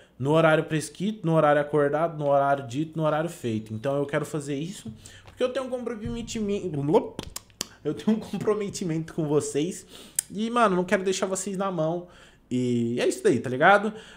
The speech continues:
Mano... Modo história. Modo historinha. Esse, esse aqui parece tá bem tranquilo. Eu não vou falar isso, né? Porque o,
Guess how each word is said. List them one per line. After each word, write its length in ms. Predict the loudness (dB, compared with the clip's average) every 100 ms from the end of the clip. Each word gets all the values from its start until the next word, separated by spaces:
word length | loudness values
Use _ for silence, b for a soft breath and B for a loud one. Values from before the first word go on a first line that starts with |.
| B
Mano... 460 | 4 6 6 4 -8 -20 _ _ _ _ _ -20 -4
Modo 280 | 4 4 4
história. 560 | 0 2 4 4 2 -6 -20 -20 -20 _ _
Modo 280 | -4 -2 -2
historinha. 460 | -2 2 2 2 -4
Esse, 220 | -6 -4
esse 200 | -6 -6
aqui 160 | -8 -6
parece 420 | 0 0 0 -4
tá 120 | -4
bem 200 | -2 -2
tranquilo. 480 | -4 -8 -10 -10 -6
Eu 20 |
não 80 | -4
vou 140 | -2 -2
falar 260 | 2 2
isso, 160 | 0 -2
né? 80 | -8
Porque 420 | -6 -2 -2 -4 B B B B -8
o, 840 | -2 0 0 0 0 0 -2 -4